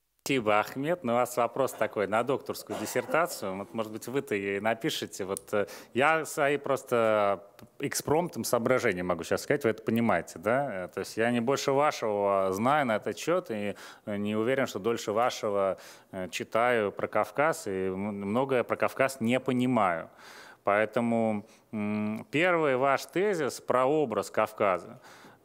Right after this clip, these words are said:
Вы сказали, порождение журналистики это или нет?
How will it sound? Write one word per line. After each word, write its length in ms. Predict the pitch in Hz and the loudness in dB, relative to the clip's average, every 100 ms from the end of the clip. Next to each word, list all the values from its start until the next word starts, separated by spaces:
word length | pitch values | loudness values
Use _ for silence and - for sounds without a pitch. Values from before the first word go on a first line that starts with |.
| - | -8
Вы 220 | 101 113 | -2 0
сказали, 540 | 127 135 127 127 95 | 2 0 2 2 2
порождение 680 | 90 120 131 120 156 214 180 | -2 0 0 0 -2 0 0
журналистики 800 | 131 127 127 127 101 - 87 - | 0 0 2 0 -4 -10 -16 -8
это 880 | 87 87 98 104 90 - 90 95 107 | -6 -6 -6 -2 -2 -2 -8 -8 -4
или 200 | 117 151 | 0 2
нет? 400 | 151 107 90 - | 2 2 0 -6